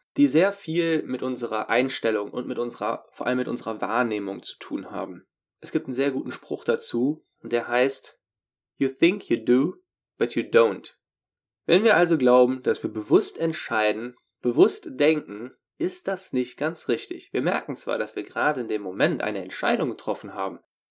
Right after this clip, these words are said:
aber wie wir zu der Entscheidung gekommen sind, wurde bereits lange vorher beeinflusst und in eine gewisse Richtung gelenkt. Was genau steckt da nun hinter?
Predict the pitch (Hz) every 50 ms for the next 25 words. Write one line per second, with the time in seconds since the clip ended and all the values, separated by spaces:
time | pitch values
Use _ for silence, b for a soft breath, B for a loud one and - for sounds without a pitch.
0 | _ _ _ _ - 127 123 117 104 98 101 101 110 - - 247 262 233 190 147
1 | - - - 123 117 117 95 101 104 101 - - 117 117 120 113 107 107 104 95
2 | - - - 214 208 185 135 110 107 110 98 95 - b b b b b b _
3 | - 117 120 165 208 247 247 240 226 190 165 156 147 - 127 131 135 131 - -
4 | 123 131 151 175 185 185 185 175 165 156 160 - - - 143 143 143 139 - 127
5 | 120 113 117 113 - - 110 120 120 123 - - - 107 107 110 - - - -
6 | 135 156 151 143 - - 107 110 104 - 110 98 113 131 131 - - 127 - 113
7 | 110 - - - 117 113 110 107 110 110 110 107 101 90 82 - - - _ _
8 | _ _ _ _ _ _ _ _ _ _ _ _ _ - 175 214 240 240 - -
9 | - 175 143 131 135 139 147 160 - - _ _ - - - - - 127 131 -
10 | - _ - - 110 107 110 117 117 123 127 117 - 123 110 - - 92 - -